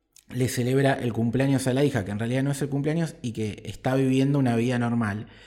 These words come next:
Y si bien en su cabeza están las dudas, ¿no? Diciendo, "Che, pero se va a pudrir, se va a pudrir", y no termina pasando nada en la película, pero te queda eso abierto. Él está viviendo normal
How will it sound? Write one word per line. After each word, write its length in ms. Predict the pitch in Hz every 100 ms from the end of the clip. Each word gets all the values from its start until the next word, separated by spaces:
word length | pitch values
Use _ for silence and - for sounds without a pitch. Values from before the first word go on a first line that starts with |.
| - -
Y 100 | 101
si 140 | 120
bien 160 | 147 165
en 100 | 151
su 160 | 135
cabeza 480 | 120 147 160 127 107
están 360 | 101 - 139 139
las 160 | 117 113
dudas, 600 | 147 117 113 143 - -
¿no? 340 | 104 170 - -
Diciendo, 340 | 101 110 107
"Che, 220 | 101 - 101
pero 440 | 90 90 85 104
se 100 | -
va 80 | 101
a 60 | 123
pudrir, 340 | 95 101 143
se 140 | 139 104
va 80 |
a 60 | 110
pudrir", 480 | 107 104 131 156 - - - - - -
y 80 | 104
no 140 | 117 131
termina 380 | 127 131 131 117
pasando 380 | 104 123 120 123
nada 180 | 131
en 80 | 110
la 120 | 104
película, 380 | 95 135 139 110
pero 180 | 101 104
te 120 | 110
queda 140 | 123 127
eso 140 | 139
abierto. 360 | 131 113 117 -
Él 160 | 180
está 220 | 170 151
viviendo 300 | 139 147 147
normal 500 | 123 113 127 160 190